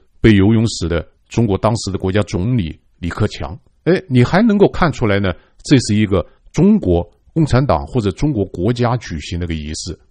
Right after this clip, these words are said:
因为一边的是中国领导人，一边是来宾。这一次习主席变了，因为这是我自己的事儿，跟你们中国有什么关系啊？跟你们中国共产党有什么关系啊？跟你们中国领导人有什么关系啊？这都是我自己的事儿。所以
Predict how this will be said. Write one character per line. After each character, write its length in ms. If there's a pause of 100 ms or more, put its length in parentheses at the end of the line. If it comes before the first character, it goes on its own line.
(120)
因 140
为 100
一 160
边 180
的 100
是 100
中 160
国 80
领 120
导 120
人， 160
一 100
边 200
是 100
来 160
宾。 200 (300)
这 140
一 100
次 340 (200)
习 200
主 120
席 80
变 240
了， 120 (260)
因 100
为 60
这 120
是 80
我 140
自 180
己 140
的 100
事 120
儿， 60
跟 160
你 80
们 120
中 180
国 100
有 60
什 100
么 100
关 180
系 140
啊？ 100 (160)
跟 140
你 60
们 100
中 120
国 80
共 100
产 100
党 140
有 80
什 100
么 80
关 180
系 140
啊？ 80 (260)
跟 160
你 80
们 80
中 180
国 140
领 160
导 100
人 140
有 120
什 120
么 80
关 180
系 140
啊？ 80 (220)
这 100
都 180
是 100
我 380
自 260
己 120
的 100
事 160
儿。 80 (260)
所 200
以 160